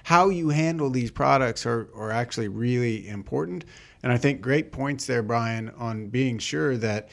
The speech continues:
each time I get it to use it, go ahead and take a look at it. There shouldn't be, we don't have products that you're gonna be injecting into an animal or pouring on an animal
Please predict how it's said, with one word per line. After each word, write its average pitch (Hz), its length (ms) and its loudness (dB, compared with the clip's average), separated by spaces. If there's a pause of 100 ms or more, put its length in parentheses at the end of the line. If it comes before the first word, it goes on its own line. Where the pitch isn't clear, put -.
(280)
each 165 280 -2
time 143 260 2
I 110 100 0
get 127 200 0
it 123 140 -2
to 107 100 -8
use 143 260 -2
it, 107 240 -6 (300)
go - 100 -2
ahead 247 120 4
and 208 60 -6
take 151 180 2
a 113 40 0
look 113 240 -4
at - 140 -14
it. - 80 -20 (140)
There 143 120 0
shouldn't 190 380 2
be, 165 200 4
we 135 180 0
don't 214 220 -4
have 151 300 -2
products 139 380 2
that - 160 -10
you're 123 80 2
gonna 147 120 2
be 131 240 0
injecting 117 600 -2
into 123 240 -2
an 120 100 -2
animal 101 460 -4 (320)
or 185 260 2
pouring 160 340 0
on 113 200 2
an 107 60 -4
animal 107 400 -6